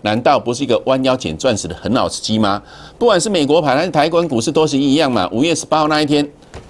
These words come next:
台股盘中大跌了一百一十八点，我们告诉你站在买方，非经济性利空出来了，当下不买，你没有低点，你没有低点让你买啊，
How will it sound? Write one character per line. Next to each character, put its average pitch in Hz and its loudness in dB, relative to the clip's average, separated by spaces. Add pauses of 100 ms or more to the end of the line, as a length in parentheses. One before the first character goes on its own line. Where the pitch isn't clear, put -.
(300)
台 147 0
股 147 0 (120)
盘 123 0
中 170 0
大 165 2
跌 139 0
了 139 -6
一 - -6
百 117 -2
一 160 -4
十 156 -10
八 143 0
点， 123 -4 (360)
我 147 2
们 196 -2
告 202 4
诉 185 -4
你 123 -2
站 165 0
在 160 0
买 95 0
方， 120 -2 (1000)
非 240 4
经 240 0
济 208 0
性 208 0
利 202 -2
空 202 0
出 294 4
来 180 4
了， 117 0 (960)
当 220 2
下 214 2
不 190 -2
买， 101 0 (140)
你 113 2
没 139 2
有 170 2
低 165 -2
点， 73 -4 (800)
你 139 4
没 190 4
有 196 4
低 190 -4
点 147 2
让 151 2
你 139 2
买 92 0
啊， 73 -6